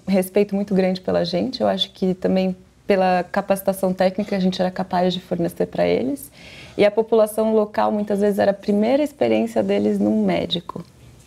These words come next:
né? E isso que me impressionou foi a diferença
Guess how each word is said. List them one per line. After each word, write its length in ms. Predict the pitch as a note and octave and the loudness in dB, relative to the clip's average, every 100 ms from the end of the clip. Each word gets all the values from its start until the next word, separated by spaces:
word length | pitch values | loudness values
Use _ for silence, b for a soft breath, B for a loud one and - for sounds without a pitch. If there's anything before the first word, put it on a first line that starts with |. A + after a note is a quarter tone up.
| - | -6
né? 240 | F3+ F3+ F#3 | -2 -2 0
E 140 | G3+ | 0
isso 160 | G#3 B3 | 0 -2
que 140 | - | 0
me 80 | B3+ | 0
impressionou 580 | A#3+ A#3 A#3 A#3+ A#3 C4 | 2 0 0 0 2 0
foi 220 | C#4 C4+ | 2 2
a 40 | |
diferença 720 | B3 - B3 A#3 C4 C#4 - | 2 0 2 4 4 2 0